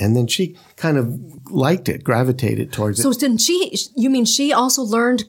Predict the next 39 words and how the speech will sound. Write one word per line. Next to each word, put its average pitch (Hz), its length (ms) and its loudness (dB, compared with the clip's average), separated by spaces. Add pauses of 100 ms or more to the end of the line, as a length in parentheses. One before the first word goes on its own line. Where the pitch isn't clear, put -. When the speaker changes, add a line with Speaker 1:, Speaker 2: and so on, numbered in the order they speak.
Speaker 2:
like, 208 240 0
not 214 180 0
too 247 120 -2
long 196 200 0
ago? 240 240 0
Speaker 1:
Y-, - 140 -2
yeah, 208 180 2
well, 139 200 2 (120)
this, 147 420 -2
uh, 156 160 0
six 175 300 2
Speaker 2:
Back - 120 2
Speaker 1:
years - 180 4
Speaker 2:
then, 254 100 2
Speaker 1:
ago. 302 40 2 (160)
Speaker 2:
yeah. - 60 4
Speaker 1:
Yeah. 180 180 2 (360)
So, 143 420 -2
Speaker 2:
She's - 220 0
Speaker 1:
so 208 80 2
Speaker 2:
a - 20 -2
great 185 840 0
Speaker 1:
Yeah, 147 100 2
Speaker 2:
player, 185 300 2
by 160 160 0
the 156 100 -2
way. 147 260 0
Speaker 1:
yeah, 160 140 4
she's - 60 0 (160)
Speaker 2:
She's - 60 0
Speaker 1:
a, 170 40 2
Speaker 2:
awesome. 165 420 0 (120)
Speaker 1:
she 180 320 -2
got 147 220 -2
very 113 280 0
serious. 185 400 2
She - 160 -2
became 123 460 2
really 117 480 2